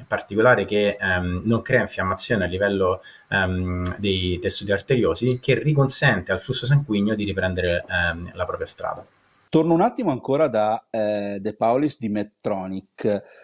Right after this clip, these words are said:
Speaker 2: perché volevo chiedere questo. Ovviamente ci ha illustrato quali sono, eh, i, eh, device che, eh, la vostra,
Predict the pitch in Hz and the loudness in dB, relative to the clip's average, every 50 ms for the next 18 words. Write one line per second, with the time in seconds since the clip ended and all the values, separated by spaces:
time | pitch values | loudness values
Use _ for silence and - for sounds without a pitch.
0 | - _ _ - 131 - 151 165 196 160 139 165 180 156 - - 135 135 156 151 | -20 _ _ -2 0 2 2 4 4 4 4 4 2 2 2 0 2 4 4 2
1 | 131 - 117 107 101 92 - - - - 107 95 - - _ _ _ - 123 117 | 0 0 -2 -4 -4 -4 -6 -10 -6 -6 -6 -6 -6 -8 _ _ _ -2 0 2
2 | 151 160 143 135 135 135 151 147 131 - - - _ _ _ _ _ _ _ _ | 4 2 2 0 2 2 2 2 2 0 -6 -14 _ _ _ _ _ _ _ _
3 | _ 117 - - - 131 120 113 107 110 113 - - 123 131 131 - - 113 107 | _ -18 -10 -4 0 0 2 2 0 -4 -6 0 2 2 2 2 0 -4 -4 -4
4 | 107 107 - 117 107 107 107 - _ _ - 107 104 104 - 117 104 104 107 - | -4 -6 -6 -6 -6 -8 -8 -12 _ _ -8 -6 -6 -4 -2 -2 -2 -2 -2 -2
5 | - 107 101 98 95 92 98 104 98 123 135 127 - - - 101 95 - - 101 | 0 0 0 0 0 0 0 2 4 4 4 4 2 0 -4 -4 -4 -4 -6 -6
6 | 98 101 98 98 104 107 - - 110 107 - | -2 -2 0 0 0 -2 0 0 -2 -2 -2